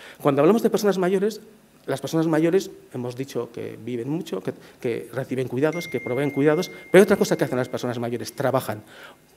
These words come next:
El mundo del trabajo también está envejeciendo y a medida que pasa el tiempo, las plantillas son cada vez más mayores. Y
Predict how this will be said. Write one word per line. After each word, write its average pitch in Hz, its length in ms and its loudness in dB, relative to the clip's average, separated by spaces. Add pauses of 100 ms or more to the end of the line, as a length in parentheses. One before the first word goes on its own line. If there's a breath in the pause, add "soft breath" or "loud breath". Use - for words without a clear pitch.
(140)
El 147 160 4
mundo 208 220 8
del 190 120 6
trabajo 185 320 2
también 151 220 2
está 151 140 -2
envejeciendo 117 600 -6 (300 loud breath)
y 127 60 0
a 131 60 0
medida 131 200 -2
que 143 140 0
pasa 151 220 -2
el 160 100 0
tiempo, 208 340 -4
las 127 140 -8
plantillas 143 540 -6
son 165 180 2
cada 139 160 0
vez 120 160 -2
más 120 160 -4
mayores. 110 420 -8 (340 loud breath)
Y - 200 2